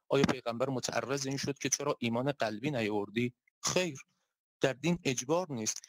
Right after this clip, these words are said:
بله، اگر کسی بخواد فساد سیستماتیک بکنه، اون موقع هستش که ما باش برخورد می‌کنیم. اما راجع به فدک که شما فرمودید،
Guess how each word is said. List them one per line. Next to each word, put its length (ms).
بله، 420
اگر 200
کسی 320
بخواد 240
فساد 440
سیستماتیک 880
بکنه، 400
اون 120
موقع 280
هستش 420
که 60
ما 120
باش 280
برخورد 480
می‌کنیم. 300
اما 160
راجع 240
به 40
فدک 460
که 100
شما 260
فرمودید، 640